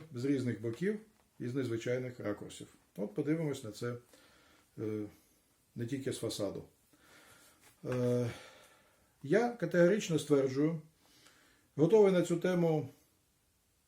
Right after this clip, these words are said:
дискутувати, сперечатись з будь-якими там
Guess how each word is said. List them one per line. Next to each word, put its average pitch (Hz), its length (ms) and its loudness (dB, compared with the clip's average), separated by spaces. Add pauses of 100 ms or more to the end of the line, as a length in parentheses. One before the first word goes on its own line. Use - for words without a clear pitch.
дискутувати, 151 640 4
сперечатись 143 800 2
з 123 160 -8
будь-якими 139 580 0
там 120 380 -4